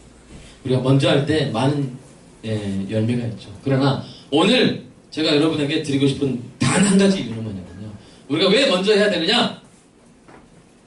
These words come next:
한 가지 이유만 말씀드릴게요. 우리가 너무 사랑하는 주님이 먼저 하셨기 때문에.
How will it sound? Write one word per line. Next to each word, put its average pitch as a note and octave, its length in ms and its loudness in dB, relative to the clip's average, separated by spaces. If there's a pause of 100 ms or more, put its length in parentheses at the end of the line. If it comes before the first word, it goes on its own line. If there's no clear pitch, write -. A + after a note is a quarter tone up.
(640)
한 A3+ 140 -2
가지 G#3+ 200 4
이유만 B2+ 200 2
말씀드릴게요. - 480 -14 (2250)
우리가 G#2 200 -10
너무 D3+ 260 0
사랑하는 E3 480 -4
주님이 A2 500 -8 (1080)
먼저 F#2+ 280 -12
하셨기 - 240 -12 (100)
때문에. - 180 -18